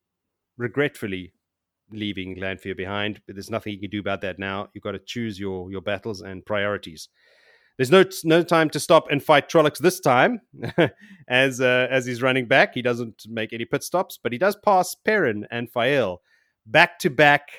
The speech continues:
taking names. And I thought, "This is just, this is a great little, he, they don't, you, we don't hear them. We don't see, uh, hear any, hear them say anything. We don't get their point of views,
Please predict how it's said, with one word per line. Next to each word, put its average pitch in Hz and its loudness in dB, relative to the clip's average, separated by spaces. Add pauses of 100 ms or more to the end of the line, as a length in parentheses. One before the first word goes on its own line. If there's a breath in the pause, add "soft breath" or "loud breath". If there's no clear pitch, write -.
(300)
taking 131 0
names. 104 -2
And 107 -6
I 113 -4
thought, 139 -4
"This 135 -4
is 123 -14
just, 185 -2 (380)
this 196 4
is 147 -4
a 123 -4
great 160 2
little, 123 -2
he, 147 -8
they 135 0
don't, 127 -4
you, 120 -6
we 123 -2
don't 143 0
hear 135 -2
them. 135 -4
We 117 -4
don't 120 -2
see, 127 -10 (320)
uh, 107 -4
hear 127 -2
any, 120 -6 (140)
hear 113 -10
them 107 -12
say 165 -4
anything. 151 -4 (280)
We 117 -6
don't 120 -2
get 113 -6
their 113 -8 (400)
point 123 -4
of 101 -8
views, 190 -2